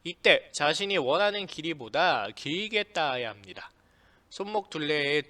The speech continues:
두세 배 정도 길이로 닦는 것이 좋습니다. 네 번째,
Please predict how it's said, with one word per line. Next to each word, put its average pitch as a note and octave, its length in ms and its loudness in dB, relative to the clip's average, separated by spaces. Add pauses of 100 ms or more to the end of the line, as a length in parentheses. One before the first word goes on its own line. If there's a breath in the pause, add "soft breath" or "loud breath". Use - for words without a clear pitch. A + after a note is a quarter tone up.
두세 G3 360 2
배 D#3 160 8
정도 A2 380 -4
길이로 A2+ 640 -4
닦는 D#3+ 440 -8
것이 G#3+ 560 -2
좋습니다. - 760 -4 (520 loud breath)
네 F3+ 140 8
번째, F3+ 540 6